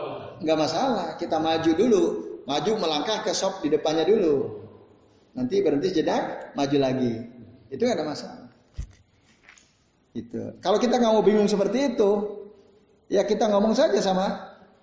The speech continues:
Speaker 2: carilah teman yang kita kenal, dia kenal. Antum mau sholat misalnya, Mas Yosef ada lagi zikir. Antum, aku,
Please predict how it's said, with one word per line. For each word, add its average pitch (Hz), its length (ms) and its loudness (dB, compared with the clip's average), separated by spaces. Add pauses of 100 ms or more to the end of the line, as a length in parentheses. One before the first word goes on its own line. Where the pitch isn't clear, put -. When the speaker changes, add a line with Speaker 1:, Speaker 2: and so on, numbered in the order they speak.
(120)
Speaker 2:
carilah 226 400 2
teman 262 320 4
yang 175 120 0 (360)
kita 180 240 -2
kenal, 226 240 2
dia 185 160 4
kenal. 180 560 -2 (480)
Antum 135 320 2
mau 151 80 4
sholat 139 400 0
misalnya, 110 400 -6 (480)
Mas 127 160 -4
Yosef 180 240 0
ada 135 240 0
lagi 123 320 2
zikir. 120 400 -2 (320)
Antum, 143 400 -4 (720)
aku, 156 400 -6